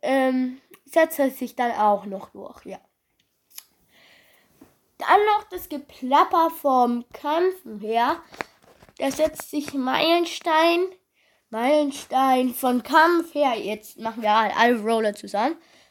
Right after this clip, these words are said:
Also nee, wir nehmen lieber Brawler, die wirklich stark sind.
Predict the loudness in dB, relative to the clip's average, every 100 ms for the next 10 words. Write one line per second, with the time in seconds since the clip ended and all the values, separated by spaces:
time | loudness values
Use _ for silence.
0 | _ -12 -8 -6 -4 -4 -2 -4 -4 -4
1 | -6 -2 0 -2 -8 -8 -6 -6 -6 -6
2 | -8 -10 -10 -10 -8 -4 -4